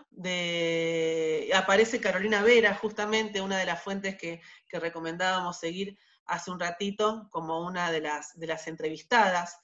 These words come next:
Eh, es un, es un ejemplo de cómo podemos volcar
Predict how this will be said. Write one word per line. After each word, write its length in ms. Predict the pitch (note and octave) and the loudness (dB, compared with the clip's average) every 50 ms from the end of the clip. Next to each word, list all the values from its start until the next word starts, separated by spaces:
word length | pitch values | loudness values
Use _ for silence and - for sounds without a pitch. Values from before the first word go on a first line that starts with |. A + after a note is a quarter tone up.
| _ _ _ - _ _ _ - | _ _ _ -20 _ _ _ -4
Eh, 400 | D#3+ E3 D#3 D#3 D3+ C3+ - - | 0 2 2 4 2 2 0 -2
es 180 | - F#3 F#3 - | -6 -6 -6 -8
un, 180 | F3+ F3+ E3 - _ _ _ - | -10 -12 -12 -14 _ _ _ -20
es 320 | - - - A3+ A3 A#3 | -8 -2 0 0 2 2
un 100 | A3+ A3 | 4 4
ejemplo 420 | G#3 G3+ - A3 A3 G3 A#3 A3 | 2 2 2 0 0 4 4 4
de 140 | G3+ G3 G3 | 4 4 2
cómo 260 | - G#3 G3+ G#3 G#3 | 2 0 2 0 0
podemos 440 | G#3 F#3 F3+ G3 G#3 G#3 G#3 G3+ F#3 | 0 0 2 2 2 2 2 0 0
volcar 600 | E3+ E3 E3+ E3 - G3+ G3 G3+ A3 A#3 A3+ - | 0 0 0 0 0 2 2 4 2 2 -2 -8